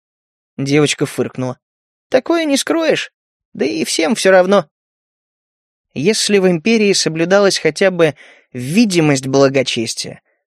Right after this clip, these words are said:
то тут главенствовали инстинкты и право сильного.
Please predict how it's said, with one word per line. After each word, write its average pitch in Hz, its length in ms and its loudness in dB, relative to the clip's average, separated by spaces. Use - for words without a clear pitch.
то 123 160 -6
тут 220 260 2
главенствовали 196 840 2
инстинкты 170 680 0
и 147 120 0
право 190 380 2
сильного. 143 540 0